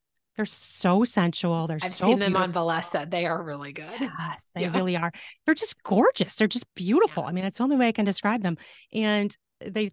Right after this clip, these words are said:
Speaker 1: do hen-, tend to have a little bit of a story. So more
Speaker 2: Mm-hmm.
Speaker 1: women like
Speaker 2: Mm-hmm.
Speaker 1: thing-, things like Frolic Me and probably, like you said, Bellessa. Um, and then, so they have all these amazing videos and they do across the board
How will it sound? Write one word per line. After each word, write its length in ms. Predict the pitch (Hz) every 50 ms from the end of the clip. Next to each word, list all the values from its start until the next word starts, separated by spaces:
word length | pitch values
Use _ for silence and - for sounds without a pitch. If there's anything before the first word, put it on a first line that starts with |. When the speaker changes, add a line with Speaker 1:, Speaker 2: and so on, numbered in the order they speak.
| _
Speaker 1:
do 140 | - 240 233
hen-, 200 | 240 233 220 202 - -
tend 180 | - 208 202 202
to 20 |
have 160 | 190 190 175
a 40 | 185
little 140 | 185 185 185
bit 120 | 185 190 185
of 40 | 185
a 40 | 180
story. 680 | - - - - - 208 202 196 190 190 190 185 180 -
So 160 | - 262 262 254 - - - - 208
more 260 | 214 254 294 349 381
Speaker 2:
Mm-hmm. 640 | 349 - _ _ _ _ _ _ _ _ _ 165 160
Speaker 1:
women 540 | 180 208 233 254 294 311 330 330 359 370 339 - _ _ -
like 260 | 226 240 269 285 226
Speaker 2:
Mm-hmm. 300 | 175 175 156 160 170 160 165
Speaker 1:
thing-, 220 | 254 262 269 -
things 220 | - - 247 247 214
like 140 | 220 214 -
Frolic 380 | - 220 214 220 226 226 -
Me 180 | 214 220 220 214
and 100 | 196 185
probably, 340 | 202 185 185 185 185 185 185
like 180 | 180 180 -
you 80 | 190 180
said, 280 | 175 - 180 170 160 156
Bellessa. 360 | 180 165 170 170 - 175 165 - - - - - - - _ _
Um, 400 | 214 220 214 202 190 180 170 - - _ _ _ _ _ _ _ _ _ _ _ _ _ _
and 220 | - 247 233 233
then, 380 | 240 240 247 247 247 247 240 - _ _ _ _ _ _
so 260 | - - - 254 240 226
they 120 | 233 240
have 200 | 233 277 311 302
all 80 | 277 254
these 160 | 233 220 196
amazing 380 | 208 196 196 196 185 180 180 160
videos 340 | 170 156 160 160 160 170 - -
and 160 | - 240 269
they 140 | 320 349 311
do 380 | 208 - 220 254 277 294 311
across 500 | - 220 - - - 202 190 214 214 -
the 100 | - 294
board 640 | 233 - 196 185 190 190 185 190 185 185 180 196